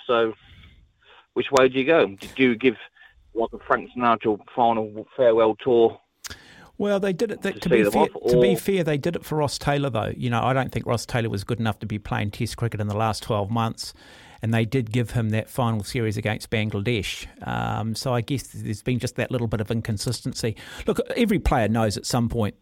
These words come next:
Speaker 2: they're gonna get that phone call. Unless they pull the pin themselves, at some point they are gonna get replaced. At some point, they're not gonna be the player they once were in the eyes of someone. Sometimes it might be political.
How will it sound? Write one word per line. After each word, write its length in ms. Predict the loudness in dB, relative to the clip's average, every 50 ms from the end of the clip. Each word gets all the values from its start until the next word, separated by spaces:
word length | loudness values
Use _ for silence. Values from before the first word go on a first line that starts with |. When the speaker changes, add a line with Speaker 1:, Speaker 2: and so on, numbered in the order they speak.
| _ _ -4
Speaker 2:
they're 100 | -2 0
gonna 160 | 0 0 0
get 140 | -2 -2 -2
that 200 | -2 -4 -2 -2
phone 240 | -2 0 0 0
call. 300 | -2 -2 -4 -4 -6 -10 -14 _ _ -4
Unless 240 | -2 0 0 -2
they 160 | 0 -2 -2 0
pull 240 | 0 0 0 0
the 80 | -2 0
pin 220 | 0 0 2 2
themselves, 540 | 0 -2 -2 -2 -2 0 0 0 -2 -4 -6
at 140 | -10 -8 -6
some 260 | -2 0 0 0 0
point 340 | 0 -2 -2 -2 -2 -4 -6 _ _ _ _ _ _ _ _ _ _
they 180 | -4 -2 0 2
are 120 | 2 2
gonna 220 | 0 0 -2 -2 -2
get 140 | -4 -2 -2
replaced. 520 | -4 -6 -2 -4 -2 -2 -2 -4 -6 -8
At 80 | -10 -4
some 240 | -2 0 0 2
point, 340 | 0 0 0 0 -2 -4 -4 -8 _ _ _ _ _ _ _ _ -12 -12 -12 -20 -8 -4
they're 460 | -2 0 0 0 0 0 -2 -4 -6 -12 -20 -20 -20 -20 -20 -20 -20 -20 _ _
not 180 | -2 -2 0 2
gonna 140 | 0 2
be 100 | 2 2
the 80 | 0 0
player 260 | 0 0 0 0 2
they 120 | 2 0 0
once 320 | 0 0 -2 -4 -4 -2
were 180 | 0 0 2 2
in 80 | 2
the 140 | 0 0 2
eyes 320 | 2 2 2 2 0 -2
of 100 | -4 -6
someone. 340 | -2 -2 0 0 2 0 0
Sometimes 400 | 0 -2 -4 -2 -2 -2 -2 -2
it 60 | -4
might 220 | -2 -2 -4 -2 -2
be 80 | -4
political. 580 | -2 -2 0 0 0 -2 -2 -2 -4 -6 -6